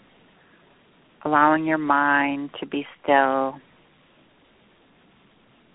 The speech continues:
And bring all the focus and intention into your eyes and into the space in front of you or above you. But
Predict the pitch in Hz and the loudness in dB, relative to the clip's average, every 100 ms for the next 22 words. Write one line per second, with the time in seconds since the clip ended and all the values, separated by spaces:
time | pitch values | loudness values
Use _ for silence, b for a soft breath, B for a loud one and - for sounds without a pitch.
0 | _ _ _ _ _ _ _ _ _ _ | _ _ _ _ _ _ _ _ _ _
1 | _ _ 165 160 170 180 196 214 - 185 | _ _ -2 2 2 6 4 4 4 2
2 | 180 180 - 160 156 151 - 156 151 - | 2 -6 -4 -4 -4 -6 -6 -6 -6 -10
3 | 143 - - - 185 - - 151 147 139 | -8 -8 -10 -6 -2 2 4 4 2 -2
4 | 139 - 147 156 165 170 - - 160 151 | -6 -8 -8 -8 -10 -14 -14 0 4 4
5 | 151 - _ - _ b b b b _ | 0 -8 _ -20 _ b b b b _
6 | 156 - 147 139 147 147 143 - _ _ | -8 -4 -2 -4 -4 -6 -8 -16 _ _
7 | _ _ _ _ _ _ _ _ _ _ | _ _ _ _ _ _ _ _ _ _
8 | _ _ _ - 156 151 151 147 147 139 | _ _ _ -12 -12 -2 -2 -2 -6 -8
9 | 143 147 - _ _ _ _ _ _ _ | -8 -16 -20 _ _ _ _ _ _ _
10 | _ _ _ - | _ _ _ -8